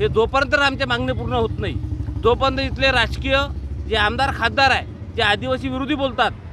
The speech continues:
जोपर्यंत ते आमच्या समस्या जाणून घेणार नाही,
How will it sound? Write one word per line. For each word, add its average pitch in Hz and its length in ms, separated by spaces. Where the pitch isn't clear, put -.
जोपर्यंत 262 440
ते 277 140
आमच्या 247 280
समस्या 294 440
जाणून 285 260
घेणार 254 280
नाही, 214 140